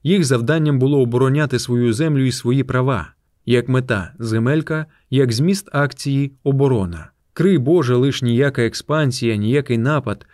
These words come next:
елементи панування не є суттєвим елементом поняття державності.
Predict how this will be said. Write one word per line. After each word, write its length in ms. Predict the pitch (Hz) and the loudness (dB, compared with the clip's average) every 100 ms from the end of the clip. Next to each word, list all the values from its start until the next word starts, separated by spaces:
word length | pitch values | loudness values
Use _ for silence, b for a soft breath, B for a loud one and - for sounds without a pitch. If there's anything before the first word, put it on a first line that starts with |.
| b | b
елементи 520 | 127 127 147 170 135 131 | 0 2 2 2 0 0
панування 580 | 131 131 139 165 151 | 0 0 2 0 2
не 140 | 143 151 | 2 0
є 200 | 170 175 | 0 -2
суттєвим 580 | - 120 143 147 131 123 | -2 -2 2 2 2 0
елементом 580 | 127 127 147 127 131 123 | 2 2 2 2 2 2
поняття 460 | 135 123 127 123 | 2 2 2 0
державності. 840 | 117 127 127 139 104 95 - - | 0 0 0 0 0 -6 -8 -16